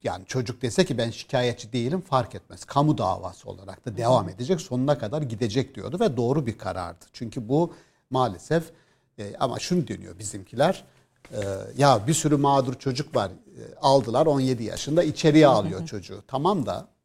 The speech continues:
bu işin, bu işin sonu gelmez. Yani,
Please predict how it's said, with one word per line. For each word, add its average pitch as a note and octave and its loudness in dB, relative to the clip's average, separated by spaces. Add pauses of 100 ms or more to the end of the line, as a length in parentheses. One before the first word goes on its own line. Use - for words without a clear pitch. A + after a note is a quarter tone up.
(720)
bu D3+ 2
işin, D3 -2
bu C3+ 4
işin C#3+ 0 (460)
sonu C#3 0
gelmez. A2+ -2
Yani, A2 -4